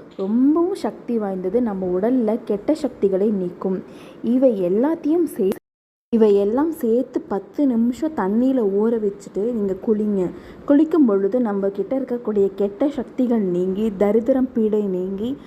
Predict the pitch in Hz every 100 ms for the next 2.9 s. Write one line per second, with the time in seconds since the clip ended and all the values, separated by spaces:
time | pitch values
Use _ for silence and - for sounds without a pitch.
0 | - - 202 214 202 190 220 285 233 190
1 | 175 196 262 - - - 247 233 - 294
2 | 226 202 233 226 185 175 175 175